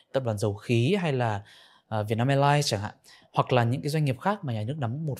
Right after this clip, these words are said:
phần cổ phần ở trong đó. Và một nguồn thu không thể thiếu khác đó chính là vay nợ. Chính phủ hoàn toàn có thể đi xin vay từ Quỹ tiền tệ quốc tế, I M F hay là Ngân hàng Thế giới, World Bank, hoặc là phát hành trái phiếu, tín phiếu cho những nhà đầu tư trong và ngoài nước mua. Và tất nhiên là hứa hẹn sẽ trả gốc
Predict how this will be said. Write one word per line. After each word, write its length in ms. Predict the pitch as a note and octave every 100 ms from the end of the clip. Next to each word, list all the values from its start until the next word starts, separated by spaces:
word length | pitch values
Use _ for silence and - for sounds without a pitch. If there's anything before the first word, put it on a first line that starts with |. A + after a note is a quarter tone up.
| -
phần 160 | A#2 G#2
cổ 100 | G#2
phần 160 | A2+
ở 60 | G2
trong 180 | - A#2
đó. 260 | G#2+ A#2 - _
Và 100 | D3
một 120 | D3
nguồn 160 | D3 C3+
thu 140 | F#3+
không 160 | F3 F#3
thể 120 | -
thiếu 120 | -
khác 320 | A2 F3 G3 -
đó 100 | A#2+
chính 180 | A#2+
là 180 | B2+ C3+
vay 180 | A#2+ C#3
nợ. 280 | C#3 - - - - - -
Chính 200 | - C3+
phủ 160 | G3 C3
hoàn 160 | A#2+
toàn 180 | B2 A2+
có 80 | A2+
thể 140 | D3
đi 120 | A#2
xin 240 | B2 C#3+ C#3
vay 260 | D3 C#3+
từ 400 | C#3+ C3 A#2 A2+ G#2
Quỹ 120 | E3
tiền 160 | D4 C#3+
tệ 100 | -
quốc 120 | D#3 D#3+
tế, 380 | C#3 B2 D#3 F#3 -
I 160 | C3+
M 60 | C#3+
F 180 | E3+ G3 -
hay 200 | - C#3
là 200 | B2+ A2+
Ngân 160 | B2
hàng 140 | C#3 B2
Thế 80 | A#2+
giới, 220 | A2 A2
World 240 | B2+ C3+ B2+
Bank, 320 | C3+ C#3 C3 - - - - _
hoặc 180 | - C#3
là 80 | A#2+
phát 180 | F#3 F3
hành 160 | C#3
trái 220 | A2+ A2+
phiếu, 320 | A#2+ B2 A#2+ F3+
tín 200 | - B2 B2+
phiếu 280 | A#2+ A2+ F3
cho 140 | - C#3
những 140 | D3
nhà 100 | D3
đầu 120 | A2+
tư 160 | G#2+ C#3
trong 220 | D3+ D3
và 80 | B2
ngoài 200 | G#2+ G#2+
nước 120 | C#3
mua. 320 | E3 E3+ D#3 A#2+ - - -
Và 100 | -
tất 120 | C3 G#3
nhiên 140 | G3+
là 60 | C#3+
hứa 160 | B2
hẹn 260 | B2+ F3 D3
sẽ 120 | -
trả 240 | - C#3
gốc 200 | G2+ F3